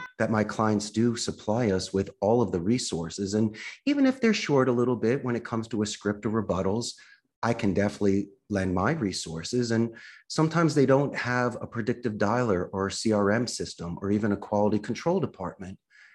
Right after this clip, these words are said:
And so these are the sort of things that we discuss so we can have a little bit more control over the coaching and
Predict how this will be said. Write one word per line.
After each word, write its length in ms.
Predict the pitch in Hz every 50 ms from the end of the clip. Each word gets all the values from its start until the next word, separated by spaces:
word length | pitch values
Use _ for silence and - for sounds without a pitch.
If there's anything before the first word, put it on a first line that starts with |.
| _ _ _ _ -
And 100 | 117 107
so 220 | - - 123 123
these 300 | 113 123 143 170 160 165
are 40 | 139
the 120 | 117 110
sort 240 | - - - 101 98
of 100 | 101 98
things 180 | - 104 101 98 110
that 100 | 95 92
we 140 | 101 101
discuss 520 | - 98 - - - - 117 117 104 - -
so 60 | 107
we 140 | 98 104 104
can 320 | 101 107 101 101 101 101 101 - - - - _ -
have 180 | 135 131 127
a 40 | 131
little 200 | 127 131 127 117
bit 160 | 120 113 123
more 540 | 120 117 117 113 113 113 110 107 107 107 - - -
control 420 | - 117 107 - 127 117 117 120
over 160 | 110 107 107 104
the 100 | 107 107
coaching 760 | - - - - 127 117 - - - 87 82 82 85 - _ _ _ _ _ _ _ _ _ _ _ _ _ - -
and 480 | 110 104 101 101 104 101 98 101 101